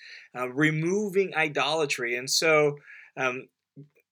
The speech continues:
here's this description of what they're supposed to do, God's real concern in Deuteronomy chapter seven,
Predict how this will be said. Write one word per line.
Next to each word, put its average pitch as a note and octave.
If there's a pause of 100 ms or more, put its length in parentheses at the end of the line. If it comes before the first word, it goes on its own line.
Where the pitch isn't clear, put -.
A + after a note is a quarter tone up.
(380)
here's D#3+
this D3+
description C#3+
of B2
what C#3
they're E3
supposed D#3
to C#3
do, C#3
God's C3
real D#3+
concern D3+
in A2+
Deuteronomy D3+
chapter C#3+
seven, C3+